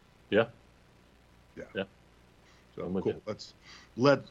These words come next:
Speaker 2: l-, let's, uh, s-, s-, shelve that till, fuck, the next episode, <laughs> Devin. 'Cause
Speaker 1: Yeah, pretty much. It's on the third, right?
Speaker 2: <laughs> 'Cause,
Speaker 1: Yeah.
Speaker 2: well, I'm seeing it on the first.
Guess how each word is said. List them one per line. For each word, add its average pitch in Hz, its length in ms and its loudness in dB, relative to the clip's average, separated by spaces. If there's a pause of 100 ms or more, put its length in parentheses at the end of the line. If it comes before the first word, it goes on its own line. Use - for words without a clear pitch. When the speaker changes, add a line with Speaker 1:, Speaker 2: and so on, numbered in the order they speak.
Speaker 2:
l-, 170 220 2
let's, 165 340 2
uh, 135 120 4
s-, - 840 -8
s-, - 40 -16
shelve 117 360 0
that 113 240 -4
till, 104 320 -2 (1800)
fuck, 135 400 2
the 113 80 -2
next 123 300 -2
episode, 131 420 -2
<laughs> - 0 -
Devin. 175 400 0 (300)
'Cause 120 180 2
Speaker 1:
Yeah, 110 160 8
pretty 120 200 2
much. 113 260 2
It's - 200 -6
on 110 140 0
the 101 60 -4
third, 98 320 2
right? 98 240 -12 (100)
Speaker 2:
<laughs> - 80 -20
'Cause, 147 240 0
Speaker 1:
Yeah. 127 80 -10
Speaker 2:
well, 135 280 2 (160)
I'm 202 240 2
seeing 156 260 -2
it 139 120 -2
on 131 160 -6
the 107 80 -14
first. - 500 -4